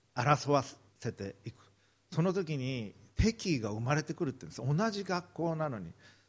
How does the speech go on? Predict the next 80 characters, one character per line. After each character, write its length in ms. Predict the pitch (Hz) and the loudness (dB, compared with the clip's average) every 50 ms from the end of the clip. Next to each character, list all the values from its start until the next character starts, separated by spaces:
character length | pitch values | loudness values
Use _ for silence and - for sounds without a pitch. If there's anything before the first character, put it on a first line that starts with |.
| _ _ _ | _ _ _
そ 160 | - 156 170 | 0 0 0
し 120 | - - | 0 0
て 380 | - - 214 208 180 143 120 120 | 0 2 4 4 6 4 4 2
人 340 | 101 127 165 220 233 233 233 | 0 2 2 2 4 2 0
為 60 | 226 | 0
的 220 | - 220 - - 196 | 0 -2 -2 0 -2
に 120 | 190 170 | -2 -2
作 260 | - - - - 202 | -4 -8 -6 -4 -4
っ 40 | 190 | -4
た 200 | - - - 139 | -4 -6 -4 -4
も 180 | 120 117 120 123 | -2 -2 -2 -2
の 120 | 131 127 | -2 -2
な 120 | 123 113 | -2 -4
の 140 | 104 95 95 | -4 -4 -4
に、 160 | 120 139 139 | -4 -4 -2
も 200 | 123 131 139 117 | -2 -2 -2 -2
う 60 | 107 110 | -2 -2
一 60 | - | -2
緒 160 | - - 139 | -2 -2 -2
に 80 | 131 127 | -2 -2
ご 140 | 113 135 | -2 -2
飯 120 | 131 123 127 | -2 -2 -2
を 120 | 107 101 - | -4 -6 -8
食 140 | - 95 | -6 -2
べ 100 | 117 139 | -2 -2
な 140 | 120 113 95 | -2 -2 -6
い 60 | 80 | -8
と 120 | - - - | -10 -14 -16
か、 140 | - - - | -14 -6 -2
あ 40 | 127 | 0
の 160 | 139 147 143 | 2 2 2
グ 140 | 139 127 143 | 2 2 2
ル 100 | 151 143 | 2 2
ー 20 | |
プ 100 | 127 - | 0 -2
と 100 | - 117 | -6 -6
は 60 | 98 90 | -6 -4
交 260 | 92 95 98 104 120 | -6 -6 -4 -2 0
わ 100 | 131 131 | 2 2
ら 100 | 131 139 | 2 0
な 160 | 131 107 95 92 | -2 -4 -8 -10
い 40 | |
と 120 | - - 104 | -12 -12 -12
か、 160 | - 104 - - - - - - _ _ | -12 -12 -12 -14 -18 -20 -20 -20 _ _
自 120 | - 139 135 | -2 0 2
分 240 | 160 202 196 196 | 2 2 2 0
の 100 | 196 190 | 0 -2
貴 200 | - - - 165 | -2 -4 -4 0
族 260 | 143 175 175 170 180 160 | 0 0 0 0 -4 -4
グ 160 | 143 156 160 | -4 -2 0
ル 160 | 170 175 165 | 2 0 0
ー 20 | |
プ 200 | - - - 123 | -2 -4 -8 -6
に 300 | 113 123 127 127 117 107 - - | -4 -4 -4 -4 -4 -6 -6 -4
ア 80 | 120 | -2
イ 60 | 131 | -2
デ 120 | 117 139 139 | 0 0 -2
ン 80 | 139 | -2
テ 120 | 127 - - | -4 -8 -10
ィ 40 | - | -8
テ 60 | 123 | -6
ィ 20 | 110 | -6
が 60 | 104 | -4
生 80 | 107 113 | -4 -2
ま 160 | 120 127 131 | 0 2 2
れ 100 | 131 131 | 2 0
て 160 | 131 143 131 | -2 -4 -6
き 100 | - - | -8 -8
て、 220 | - - 131 117 110 | -4 -2 -2 -2 -2
お 100 | 113 113 | -4 -6
互 480 | - - 143 127 139 139 139 135 139 | -4 -4 -2 0 0 0 2 0 0
い 20 | 135 | -2
に 340 | 147 160 156 139 117 104 - - - - _ _ _ _ _ | -2 -2 -4 -4 -6 -8 -12 -18 -20 -20 _ _ _ _ _
距 200 | - - 165 156 | 0 2 4 4
離 180 | 135 131 123 113 | 4 4 2 2
を 200 | 110 110 120 - - - | 0 0 -2 -6 -8 -4
置 120 | 135 127 120 | -2 -2 -2
い 80 | 104 | -2
た 180 | - - 123 123 | -4 -4 -2 -2
り、 300 | 117 113 110 107 107 | 0 -2 -2 -4 -6